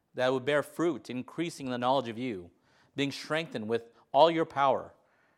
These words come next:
for joyful endurance and thanks because you have given us your Son, who has delivered us from the domain of darkness, transferred us in the kingdom of your beloved Son, in whom we have the forgiveness of sins.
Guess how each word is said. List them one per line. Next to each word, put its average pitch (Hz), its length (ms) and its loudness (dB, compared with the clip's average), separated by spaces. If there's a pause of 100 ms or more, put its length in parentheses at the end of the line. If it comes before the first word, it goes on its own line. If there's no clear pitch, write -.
(220)
for 127 120 -4
joyful 165 460 2
endurance 135 460 -4
and 104 120 -12
thanks 139 300 -6
because 110 380 -8
you 135 320 -4 (360)
have 110 200 -6
given 131 180 -2
us 120 180 -8
your 113 80 -8
Son, 117 540 -4
who 113 140 -6
has 110 180 -4
delivered 131 420 -2
us 101 300 -8 (320)
from 117 160 -10
the 117 80 -4
domain 123 320 -2
of 120 140 -6
darkness, 127 720 2 (340)
transferred 143 560 -4
us 104 180 -6
in 123 80 -6
the 113 80 -4
kingdom 123 520 -8 (840)
of 113 100 -6
your 120 80 0
beloved 127 400 4
Son, 139 260 -2
in 107 100 -6
whom 131 200 -6
we 120 140 -4
have 117 320 -2
the 110 80 -10
forgiveness 107 540 -8
of 110 120 -12
sins. 87 540 -18